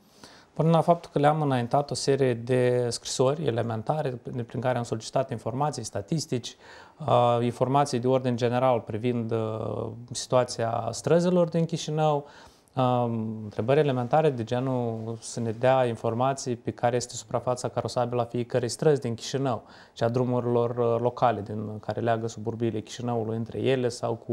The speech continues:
orașul Chișinău. Nu am primit răspuns nici măcar la asta. Am întrebat, eh, prin planificarea, modul în care se planifică cheltuielile pentru întreținerea și reparația,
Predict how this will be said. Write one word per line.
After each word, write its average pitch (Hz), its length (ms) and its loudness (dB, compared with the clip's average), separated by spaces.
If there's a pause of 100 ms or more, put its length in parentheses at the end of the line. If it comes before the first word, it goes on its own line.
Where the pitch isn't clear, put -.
orașul 117 380 0
Chișinău. 135 400 -8 (380)
Nu 151 100 -4
am 156 100 4
primit 143 260 2
răspuns 135 340 2
nici 120 160 -6
măcar 120 260 0
la 120 140 2
asta. 147 200 0
Am 117 100 0
întrebat, 120 560 0
eh, 113 160 2 (100)
prin 123 180 -2
planificarea, 110 640 0
modul 123 240 -2
în 117 60 -2
care 110 180 -2
se 107 140 -6
planifică 143 440 -2
cheltuielile 156 680 2 (260)
pentru 139 240 0
întreținerea 127 580 0
și - 140 -6
reparația, 117 800 0